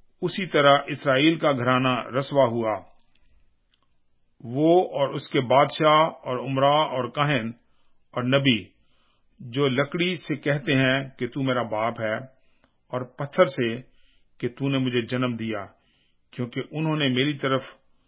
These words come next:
منہ نہ کیا بلکہ پیٹھ کی۔ پر اپنی مصیبت کے وقت وہ کہیں گے کہ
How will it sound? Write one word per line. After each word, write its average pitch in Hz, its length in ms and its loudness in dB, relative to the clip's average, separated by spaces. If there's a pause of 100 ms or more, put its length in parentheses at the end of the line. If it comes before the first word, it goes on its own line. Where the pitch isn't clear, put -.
(480)
منہ 139 380 -2
نہ 156 60 2
کیا 123 360 0 (540)
بلکہ 135 420 0
پیٹھ 160 320 -4
کی۔ 95 260 -8 (1080)
پر 143 160 4 (160)
اپنی 131 320 -4
مصیبت 160 480 -2
کے - 100 -2
وقت 127 360 0 (200)
وہ 127 120 -8
کہیں 123 300 -4
گے 113 260 -4 (520)
کہ 120 180 -6